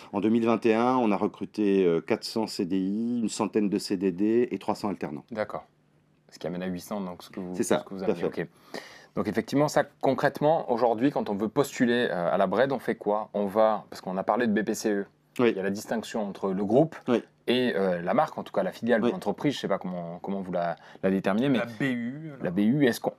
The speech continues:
Speaker 2: est-ce qu'on va sur le site de la Bred pour postuler ? Il y a un site carrière spécifique ?
Speaker 1: Oui, il y en a, tout est en ligne. Euh,
Speaker 2: Ouais.
Speaker 1: on est sur Welcome to the Jungle, on utilise beaucoup LinkedIn, euh,
Speaker 2: LinkedIn
Speaker 1: pour
Speaker 2: aussi,
Speaker 1: rentrer,
Speaker 2: ouais.
Speaker 1: euh, pour rentrer, euh, en contact. Et puis, euh, nos offres, on les retrouve aussi sur le, le site de B P C E.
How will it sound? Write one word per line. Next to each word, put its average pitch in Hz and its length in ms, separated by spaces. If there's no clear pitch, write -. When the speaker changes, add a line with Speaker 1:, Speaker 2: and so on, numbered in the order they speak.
Speaker 2:
est-ce 120 100
qu'on 123 80
va 123 80
sur 123 140
le 113 100
site - 400
de 113 100
la 104 80
Bred 123 260
pour 104 120
postuler ? 117 360
Il 131 80
y 117 40
a 107 60
un 104 60
site - 320
carrière 127 560
spécifique ? - 760
Speaker 1:
Oui, 170 200
il 131 60
y 104 60
en 92 200
a, 87 40
tout - 220
est 90 80
en 92 80
ligne. 135 400
Euh, 98 260
Speaker 2:
Ouais. 92 80
Speaker 1:
on 98 60
est 92 80
sur 95 160
Welcome 92 280
to 90 180
the 76 40
Jungle, 92 380
on 113 80
utilise 78 300
beaucoup 85 240
LinkedIn, 87 420
euh, 90 120
Speaker 2:
LinkedIn 101 200
Speaker 1:
pour 101 80
Speaker 2:
aussi, 85 120
Speaker 1:
rentrer, 90 220
Speaker 2:
ouais. 80 240
Speaker 1:
euh, 78 40
pour 78 160
rentrer, 82 340
euh, 76 240
en 73 80
contact. 80 420
Et 92 60
puis, 80 240
euh, 73 60
nos 71 280
offres, 107 180
on 85 40
les 73 80
retrouve 76 240
aussi 98 240
sur - 180
le, 78 140
le 73 160
site 101 220
de 90 80
B 85 100
P 87 100
C - 160
E. 90 160